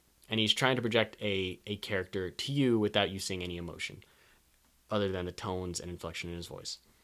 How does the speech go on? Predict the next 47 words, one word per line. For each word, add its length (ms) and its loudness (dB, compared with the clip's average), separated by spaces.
And 80 2
that's, 200 4
that's 200 2
talent. 320 0
That's, 200 -4
that's 280 -2
really, 360 2
that's, 240 -6
that 220 2
is 100 2
a 60 0
talent. 400 -8
And 100 -4
you 60 0
know 160 4
Michael 200 4
Fassbender 380 0
already 200 2
is 140 -2
talented, 480 -4
Oscar-nominated 600 -6
guy 240 2
already. 260 -4
But 220 4
still, 240 8
this, 200 4
this 160 2
performance 340 2
is, 240 -4
is, 440 -2
it 140 -6
was, 340 -2
it 40 -2
was 180 -2
really 320 2
good 180 -2
on 100 -4
his 140 -6
part. 280 -10
And, 160 -4
you 60 -2
know, 220 -4
I, 260 0
I 180 6
clap, 460 4
I 120 -2
applaud 580 4